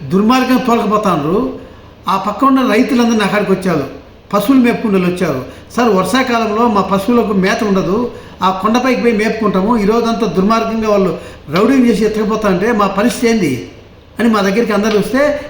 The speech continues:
మేము ఇమీడియట్గా ఎంక్వైరీ చేయించిన. అన్నీ అక్రమంగా తోలుతాండ్రు. ఫస్ట్ అక్రమంగా తోలేది నిలబెట్టండి, సక్రమంగా పర్మిషన్ తీసుకొని తోలమని చెప్పింది తప్ప. ఎంత దుర్మార్గమయ్యా.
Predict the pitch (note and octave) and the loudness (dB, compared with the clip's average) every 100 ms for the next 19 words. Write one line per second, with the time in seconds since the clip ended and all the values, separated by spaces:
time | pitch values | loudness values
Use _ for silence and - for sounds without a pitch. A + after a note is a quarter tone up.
0 | - B3+ C4 D4 D4+ D4+ B3+ D4+ B3+ A#3+ | -2 2 4 4 2 0 0 2 2 2
1 | - G#3+ G3 G3 - - - G3 C4 D4 | 0 0 0 -2 -6 -18 -8 0 2 2
2 | - C#4 D4 C4 B3+ B3 A3 G3+ G#3+ G#3+ | 0 0 0 2 0 2 0 0 -2 -4
3 | - - - - C4 C#4 C4+ C#4 C#4+ C4+ | -10 -18 -10 -4 -2 0 -2 0 0 2
4 | C#4 C#4 A#3 B3 C4 C4 A#3 D#4 C#4 G#3+ | 0 2 2 2 0 0 0 0 0 0
5 | - - - A3+ A3 C#4 C4+ C4 B3+ B3+ | -4 -14 -8 -6 -2 0 2 2 0 -2
6 | A3+ B3+ B3+ G#3+ A#3 A#3+ G#3 A3 A#3 C4 | 0 2 2 2 0 -2 -4 0 0 2
7 | A#3+ C4 A#3+ G3+ G3 D#3 D3+ B2+ - - | 0 -2 0 -2 -2 -2 -2 -2 -10 -16
8 | - - - - - - - - E3 F#3 | -20 -20 -20 -20 -20 -20 -20 -12 -6 -2
9 | G#3 D3 F3 A3 A3 G#3+ G3 F#3 | -2 0 0 0 0 0 0 0